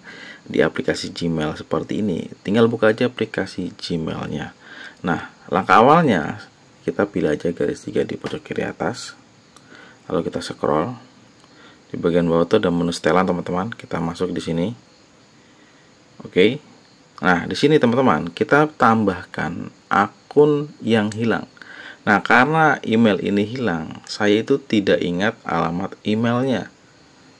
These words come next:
Yang saya ingat hanyalah password ataupun sandi dari email yang hilang.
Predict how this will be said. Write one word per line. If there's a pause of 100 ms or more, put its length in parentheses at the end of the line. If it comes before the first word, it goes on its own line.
(160)
Yang
saya
ingat
hanyalah (160)
password
ataupun
sandi
dari
email
yang
hilang.